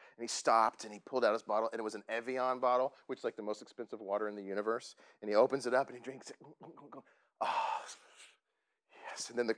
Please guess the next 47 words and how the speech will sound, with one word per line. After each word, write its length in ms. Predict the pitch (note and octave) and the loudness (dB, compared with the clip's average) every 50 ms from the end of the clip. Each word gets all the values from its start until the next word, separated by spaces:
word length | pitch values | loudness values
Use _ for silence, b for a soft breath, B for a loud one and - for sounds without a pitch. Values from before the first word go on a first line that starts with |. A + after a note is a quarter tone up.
| - - - | -2 -6 -10
the 80 | B2 | -10
narrator 560 | A2 B2+ C3+ C#3+ D#3+ E3+ E3 D#3 D3 C3+ B2+ B2 | -8 -2 4 6 8 8 10 8 8 6 4 2
was 160 | A#2 A2+ A2 | 0 0 2
like, 300 | A#2 A2 A2 G2+ - - b b b b | 2 4 2 2 -2 -8 b b b b
"Evian, 380 | G#2+ A2+ A2 F2+ F#2+ F2 E2 D#2 D2+ C#2+ - - _ _ _ _ _ _ _ - | -8 -8 -8 -8 -10 -12 -14 -14 -18 -20 -20 -20 _ _ _ _ _ _ _ -14
the 60 | A2+ | -14
best 360 | G2 - - C3 A#2+ A2 - - | -12 -10 -8 -8 -8 -8 -10 -14
water 520 | G2+ F2+ G2 G2 G2 F#2 F2 E2 D#2+ D#2 | -14 -12 -10 -8 -6 -6 -6 -8 -10 -12
in 180 | - G2+ G2 F#2+ | -14 -14 -14 -14
the 80 | F#2 F#2 | -16 -18
world." 420 | F2 F2+ G2+ F#2 E2 D#2 D2+ - _ _ _ _ _ _ _ _ _ _ _ _ _ _ _ _ | -18 -16 -16 -16 -16 -16 -20 -20 _ _ _ _ _ _ _ _ _ _ _ _ _ _ _ _
You 60 | G2 F2+ | -18 -16
know, 220 | F2+ E2+ F2 F2 _ _ | -14 -14 -14 -16 _ _
blah, 160 | G2+ A2 A2+ G#2 | -10 -8 -6 -6
blah, 160 | G#2 G2 F#2+ | -6 -6 -6
blah. 240 | F2+ G2+ F#2 F2 - | -6 -4 -6 -4 -6
And 100 | - G#2 | -6 -6
then 80 | B2+ D3 | -6 -6
he 60 | D3 | -6
gets 200 | - D3 - - | -6 -6 -4 0
back 240 | - C#3 C#3 - - | 2 2 2 2 -2
to 100 | D3+ B2+ | -4 0
running, 280 | B2+ C3+ C#3 D3+ C#3+ | 2 2 2 2 0
and 60 | B2+ | 0
then 80 | B2 A#2 | 0 0
a 260 | G#2 - _ - - - - | -2 -2 _ 2 2 6 10
bus 280 | - A3+ G3+ F3+ - | 10 10 10 10 4
smacks 500 | - - - F3 F#3 F3+ F3 - - - | 2 -4 -2 0 2 2 2 2 0 0
him 140 | D4 C#4+ - | 2 2 4
and 140 | F#3+ F#3 E3+ | 2 2 4
knocks 300 | D#3+ F#3 G3 - - - | 2 2 2 0 -4 -4
him 140 | - B3 B3 A#3+ | -4 -4 -4 -2
<laughs> 140 | - B3+ - | 0 -2 -2
over. 440 | - B3 - - C#4 - - - - - - - - - - - - - - - - - - - - - - - - - - - - B B B B B B B B B B B - | -2 -2 0 4 4 4 4 2 0 0 2 0 2 2 2 0 2 2 0 0 0 2 0 0 0 0 -2 -2 -2 -2 -8 -8 -8 B B B B B B B B B B B 6
And 80 | G#3 G#3+ | 8 8
then 80 | A#3 | 8
the 60 | A#3 | 8
commercial 320 | G3 G#3+ A3 G#3+ F3+ F3+ F#3 | 8 10 10 10 10 8 6
said 200 | D#3+ G3 G3+ E3+ | 8 8 8 10
something 300 | - G3 E3+ F#3 F3 E3 | 8 8 8 8 8 10
like, 260 | D#3 D3 C#3+ C3 - | 10 10 10 10 8
"Don't 200 | - C4+ A#3 E3+ | 8 10 10 10
waste 220 | C#3 C3+ C#3 - | 8 6 4 4
your 100 | - D3 | 0 2
money 220 | C#3 C3+ C#3 D3 C#3+ | 6 8 8 10 10
on 140 | C#3 C#3+ C#3+ | 10 10 12
Evian." 460 | C#3+ D3 D3 D#3+ D#3 D#3 E3 D#3 | 12 12 12 10 10 10 10 8